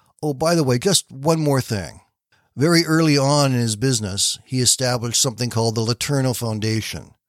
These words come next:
That foundation was used to take ninety percent of his salary to give to Christian work around the world.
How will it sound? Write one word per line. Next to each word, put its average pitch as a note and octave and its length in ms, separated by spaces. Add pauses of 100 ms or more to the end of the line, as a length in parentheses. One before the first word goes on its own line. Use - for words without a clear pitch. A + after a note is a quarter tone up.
(140)
That B2+ 320
foundation B2 840
was G#2+ 200
used A#2 260
to A#2 60
take A2+ 320
ninety B2 400
percent B2+ 600
of G#2+ 180
his A2 180
salary A2 760 (200)
to C3 80
give A2+ 280
to A#2+ 100
Christian A2+ 460
work F#2+ 260
around G2 280
the F2+ 80
world. E2+ 440